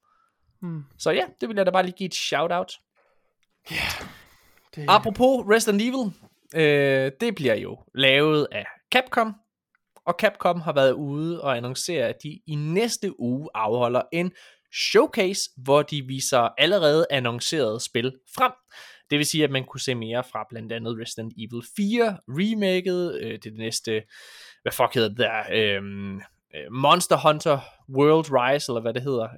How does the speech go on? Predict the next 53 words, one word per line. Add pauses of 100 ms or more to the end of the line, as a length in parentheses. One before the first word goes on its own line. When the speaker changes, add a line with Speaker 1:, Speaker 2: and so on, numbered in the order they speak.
Speaker 2:
øhm, (320)
ja, (220)
og,
og, (100)
og
flere
af
deres
andre
titler. (140)
Øh, (280)
nok
også
Street
Fighter,
jeg
tror
også,
det
er
Capcom. (420)
Jeg
skal
være
ærlig
og
sige,
jeg
synes,
at (100)
det (100)
er (220)
dumt. (1400)
<laughs> (220)
Jeg, (360)
Speaker 1:
Ja.
Speaker 2:
jeg
synes,
det
er
at
afholde (160)
en
Speaker 1:
Timing,
eller
hvad?
Speaker 2:
showcase, (200)
det
er
at
afholde
en
showcase